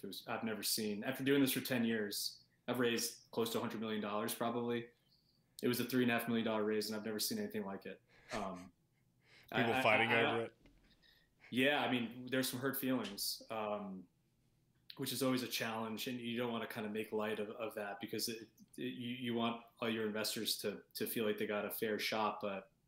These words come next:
Speaker 1: um, we just had, I don't know if it was because of GameStop or just because the yield was so high, or people thought, "I wanna double or triple down on this one because I don't know if there's gonna be any more this year." But we had some folks coming pretty heavy on the deal,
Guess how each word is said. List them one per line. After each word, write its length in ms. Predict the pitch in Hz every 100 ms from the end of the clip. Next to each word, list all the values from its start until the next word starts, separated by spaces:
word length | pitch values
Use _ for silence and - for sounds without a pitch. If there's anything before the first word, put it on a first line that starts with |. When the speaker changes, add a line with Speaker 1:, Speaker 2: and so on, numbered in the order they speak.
| _ -
Speaker 1:
um, 400 | 104 95 87 82 _ _ _ _ _ _ _ _ 127
we 80 |
just 160 | 131 131
had, 100 | 123 107 -
I 120 | 139
don't 120 | 160
know 60 | 143
if 120 | 135
it 40 |
was 120 | 127 -
because 280 | 117 113
of 160 | 107 -
GameStop 680 | 127 135 135 - 127 123 123 120
or 480 | 110 107 107 104 - - -
just 200 | - -
because 220 | 113 110
the 80 | 104
yield 300 | 107 139 143
was 160 | 139 143
so 100 | 123
high, 300 | 123 123 120
or 100 | 110
people 260 | 131 117
thought, 340 | 120 113 110 - - _ _ _ _ _ _
"I 80 | 123
wanna 340 | 123 123 113 95 - -
double 260 | 120 123
or 60 | 117
triple 300 | - 123 107
down 240 | 113 113
on 60 | 117
this 160 | 110
one 100 | 120
because 200 | 110 110
I 60 | 110
don't 200 | 117 107
know 120 | 110
if 80 | 107
there's 160 | 110 -
gonna 140 | 110
be 140 | 110
any 120 | 104 101
more 220 | 101 107
this 260 | 101 -
year." 300 | 113 117 117 113
But 220 | 98 92 _ - - - - -
we 80 | 127
had 140 | 143
some 140 | 139 127
folks 280 | 127 117 -
coming 220 | 113 104
pretty 220 | 127 107
heavy 280 | 113 110 107
on 100 | 98
the 60 |
deal, 500 | 92 107 110 98 95